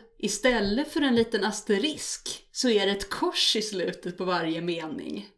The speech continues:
Som betyder att the Food and Drug Administration i U S A har inte gått igenom dem och kollat så att varorna verkligen gör det som de säger. Men eftersom det är ett kors istället för en asterisk, så tycker jag att hela sidan ser ut som en enda stor dödsannons.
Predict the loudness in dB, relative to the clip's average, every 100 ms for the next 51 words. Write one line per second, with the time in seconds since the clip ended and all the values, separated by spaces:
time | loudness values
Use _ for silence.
0 | _ 2 2 2 2 2 2 2 2 0
1 | -4 -12 -6 -6 0 -2 2 2 4 4
2 | 4 4 0 2 0 0 -2 -2 -2 -2
3 | -2 -2 -4 -2 -4 -2 -2 -2 -4 -6
4 | -6 -4 -4 2 2 4 0 -2 -2 -4
5 | -2 0 -2 -4 -10 -6 -6 -4 -4 -2
6 | -2 -2 -4 -4 -4 -2 -2 -2 -2 -4
7 | -6 -6 -10 -10 -10 -4 -2 0 -4 -6
8 | -10 -16 -20 -10 2 2 4 2 0 0
9 | -2 -4 4 4 4 0 0 2 0 0
10 | -2 -2 -4 -2 2 2 0 -4 -8 -10
11 | -16 -20 _ -10 -2 -2 -2 -2 0 2
12 | 4 2 2 2 2 0 0 -2 0 -4
13 | -4 0 -2 -2 -4 -2 -2 -2 -4 -4
14 | -2 -2 -2 -6 -4 0 4 2 0 -4
15 | -4